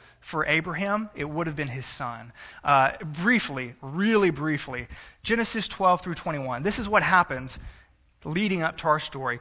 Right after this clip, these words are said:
Uh, basically, the story of Abraham starts in Genesis twelve. And Abraham is called by God, and God says, "Leave your family, leave your extended family, leave your homeland, uh, where you're from,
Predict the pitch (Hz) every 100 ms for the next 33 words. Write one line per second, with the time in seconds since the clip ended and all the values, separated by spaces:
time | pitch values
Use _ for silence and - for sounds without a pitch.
0 | - _ _ - - - 196 175 262 269
1 | 208 190 175 - 196 214 220 170 170 165
2 | 160 160 - 170 170 185 143 139 180 -
3 | 269 123 - - - - - 165 165 165
4 | 180 208 208 220 185 - 190 220 233 160
5 | 127 143 151 143 143 151 139 139 214 247
6 | 262 - 202 202 196 196 190 - - 165
7 | 196 220 - - 214 220 - 175 175 170
8 | 156 196 226 226 190 196 196 190 185 185
9 | 180 - - - 143 151 170 190 190 -
10 | 147 143